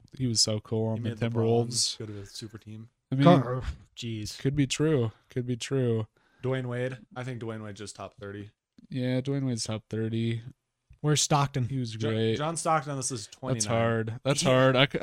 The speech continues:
Speaker 1: I would almost, like, if I were making my own team, I would choose Stockton over Jerry West.
Speaker 2: But Magic?
Speaker 1: But definitely not
Speaker 3: Sto-
Speaker 1: Magic.
Speaker 2: Wait,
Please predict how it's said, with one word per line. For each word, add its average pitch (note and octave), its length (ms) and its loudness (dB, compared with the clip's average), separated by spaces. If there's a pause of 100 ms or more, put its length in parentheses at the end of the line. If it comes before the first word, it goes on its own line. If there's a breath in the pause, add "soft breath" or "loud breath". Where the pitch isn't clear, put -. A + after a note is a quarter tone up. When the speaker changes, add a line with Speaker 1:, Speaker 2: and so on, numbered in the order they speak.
(140)
Speaker 1:
I C#3+ 100 4
would E3+ 100 6
almost, E3 480 4
like, B2+ 240 2
if B2+ 160 -2
I C#3 60 6
were C#3+ 120 4
making B2 320 -2
my A#2 120 -2
own A2+ 240 -2
team, A2+ 300 -2
I A2 80 -2
would A2 120 -4
choose A2 300 -4
Stockton A2 440 -6
over G#2+ 160 -4
Jerry A2 280 -4
West. A2 560 -4 (720)
Speaker 2:
But A#2 120 -4
Magic? A#2+ 380 -4 (840)
Speaker 1:
But A2 160 -4 (920)
definitely A2+ 440 -6
not A2 160 -8 (120)
Speaker 3:
Sto- A2+ 260 2
Speaker 1:
Magic. A2 220 -4
Speaker 2:
Wait, G#3+ 120 -2